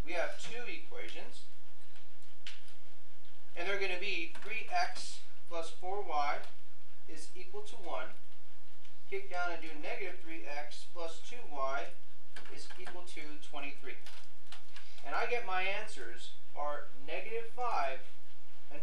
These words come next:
four. Okay? So over here, back over here, I'm gonna quickly write the answers that we're looking for are x is negative five and y is four. Otherwise, you can write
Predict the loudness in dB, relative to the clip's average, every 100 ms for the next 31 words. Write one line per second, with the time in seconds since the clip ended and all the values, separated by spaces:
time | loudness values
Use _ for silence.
0 | 0 0 0 0 0 0 0 0 0 0
1 | 0 0 0 0 0 0 0 0 0 0
2 | 0 -2 -2 0 0 0 0 0 0 0
3 | 0 0 0 0 0 0 0 -2 -2 -2
4 | -2 -2 0 0 -2 -2 0 0 0 -2
5 | 0 0 0 0 0 -2 -2 -2 -2 0
6 | 0 0 0 0 0 0 0 0 0 0
7 | 0 0 0 0 0 0 0 0 0 0
8 | 0 -2 -2 0 0 0 0 0 0 0
9 | 0 0 0 0 0 0 0 0 0 0
10 | 0 0 0 0 0 0 0 0 0 0
11 | 0 0 0 0 0 0 0 0 0 0
12 | 0 0 0 0 0 0 0 0 0 0
13 | 0 0 0 0